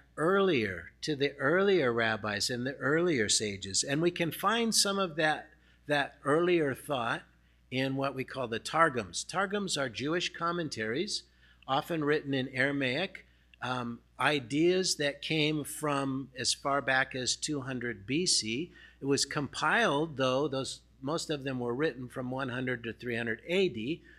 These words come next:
but it's about the Jewish sayings that came before. And so it's kind of like commentaries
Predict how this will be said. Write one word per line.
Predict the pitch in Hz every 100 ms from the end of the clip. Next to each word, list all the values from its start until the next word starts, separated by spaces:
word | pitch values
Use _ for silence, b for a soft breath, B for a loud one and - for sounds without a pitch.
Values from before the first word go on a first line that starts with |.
| B -
but | 160 165 -
it's | 165 -
about | 139 143 170 160 - - - - -
the | 123 110
Jewish | 110 151 139 -
sayings | 160 165 135 120 113 -
that | 123 -
came | 139 131 120
before. | 110 - 165 120 - - _ B B B B
And | 127
so | -
it's | 160 -
kind | - 202
of | 170
like | 131 127 -
commentaries | - 190 208 180 123 131 117 117 156 -